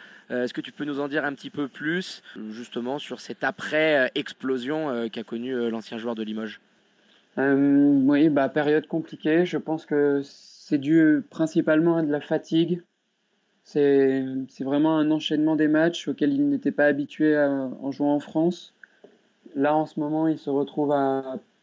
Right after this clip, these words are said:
Speaker 2: plus de, à une, pas loin de cinquante matchs. Euh, pour, euh, pour, à titre de comparaison, l'année dernière avec Limoges, c'était une quarantaine de matchs. Donc la fatigue, euh, je pense, y est pour quelque chose dans cette baisse de performance. Euh,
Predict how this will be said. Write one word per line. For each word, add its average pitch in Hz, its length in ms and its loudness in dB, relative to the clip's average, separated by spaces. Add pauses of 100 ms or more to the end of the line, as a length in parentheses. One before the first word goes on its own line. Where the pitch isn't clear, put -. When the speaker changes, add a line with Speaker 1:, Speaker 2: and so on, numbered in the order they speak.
(340)
Speaker 2:
plus 143 320 0
de, 143 500 4
à 143 40 2
une, 143 120 0
pas 156 160 0
loin 156 200 2
de 151 100 0
cinquante 165 420 -2
matchs. - 540 -4 (760)
Euh, 135 280 -2 (160)
pour, 139 240 0
euh, 139 200 2
pour, - 240 -8 (160)
à 143 80 -2
titre - 240 -8
de 143 60 2
comparaison, 143 520 0
l'année 147 160 -2
dernière 147 300 -6
avec 135 260 -6
Limoges, 156 340 0
c'était - 260 -8
une 139 140 -2
quarantaine 151 420 0
de 151 80 2
matchs. 170 420 -2 (400)
Donc 135 160 -4
la 143 120 -2
fatigue, 151 440 0
euh, 139 160 4
je 135 140 0
pense, 156 400 -4
y 143 80 2
est 135 60 2
pour 139 220 -8
quelque 147 280 0
chose 156 280 2
dans 147 120 -2
cette 135 180 -2
baisse 135 220 0
de 135 320 4
performance. 143 720 -4 (600)
Euh, 127 360 0